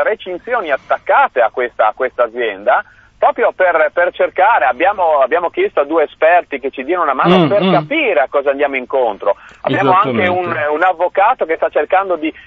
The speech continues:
Speaker 1: di capire quali sono le possibili tutele, perché, eh, io l-,
Speaker 2: Ma
Speaker 1: l-
Speaker 2: quello che è più grave, ma l'amministrazione pubblica, mm, cosa fa? Il comune di Udine, che informazioni dà?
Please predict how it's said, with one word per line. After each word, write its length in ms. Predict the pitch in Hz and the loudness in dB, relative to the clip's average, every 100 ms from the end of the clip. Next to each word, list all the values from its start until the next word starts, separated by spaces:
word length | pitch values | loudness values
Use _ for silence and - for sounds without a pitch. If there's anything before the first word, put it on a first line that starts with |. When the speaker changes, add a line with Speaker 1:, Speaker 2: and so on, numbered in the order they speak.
| - | -12
Speaker 1:
di 160 | 143 | -6
capire 500 | 190 170 220 226 175 | -2 -2 -2 0 0
quali 280 | - 190 180 | 0 -2 -2
sono 460 | - 220 277 202 139 | -2 0 2 2 2
le 180 | 139 127 | 2 0
possibili 540 | - - 381 320 285 | -2 -6 -8 -8 -8
tutele, 580 | - 285 - 294 220 117 - | -6 -6 0 2 4 2 0
perché, 520 | 117 - 139 120 110 113 107 | -2 0 0 2 0 2 2
eh, 60 | 110 - _ _ - | 2 -2 _ _ -4
io 160 | 180 165 127 113 104 | 2 4 4 4 4
l-, 100 | 107 | 2
Speaker 2:
Ma 140 | - | 0
Speaker 1:
l- 60 | 98 | 2
Speaker 2:
quello 300 | 185 233 196 | 2 4 2
che 220 | 180 220 | 2 2
è 60 | 220 | 2
più 220 | 175 165 | 0 -2
grave, 680 | 123 120 104 101 101 104 - | 0 0 0 -2 -4 -10 -8
ma 160 | 160 202 | -4 -2
l'amministrazione 1080 | 226 254 269 277 285 254 240 226 - 302 175 | 0 0 2 2 0 0 -6 -8 -2 0 0
pubblica, 600 | - 139 165 135 - 131 - | -2 -2 -2 -2 -2 -2 0
mm, 540 | 151 143 139 135 135 131 | 2 4 4 4 2 0
cosa 380 | - 262 202 127 | 0 0 0 -4
fa? 320 | - 113 104 - | -2 -2 -2 -4
Il 240 | 254 277 - | 0 0 2
comune 560 | 226 240 311 285 170 | 0 4 4 4 2
di 100 | 135 | 2
Udine, 520 | 139 120 95 98 92 - _ - - - - _ _ _ | 2 2 -2 -4 -6 -12 _ -20 -20 -20 -20 _ _ _
che 140 | - | 2
informazioni 880 | 294 269 254 226 180 165 185 175 139 | 2 2 2 2 0 -2 -2 0 -2
dà? 320 | 107 95 92 | -4 -6 -8